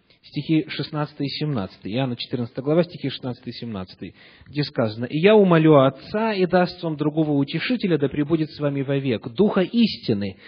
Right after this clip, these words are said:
которого мир не может принять, потому что не видит его и не знает его, а вы знаете его,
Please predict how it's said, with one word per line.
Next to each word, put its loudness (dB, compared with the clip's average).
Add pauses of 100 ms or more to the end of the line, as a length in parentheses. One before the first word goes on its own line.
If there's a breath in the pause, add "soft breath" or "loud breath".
(240 loud breath)
которого 4
мир 6
не 4
может 4
принять, -2
потому -2
что -4
не 2
видит -2
его 0
и 0
не 2
знает -4
его, -4
а 0
вы 0
знаете -4
его, 0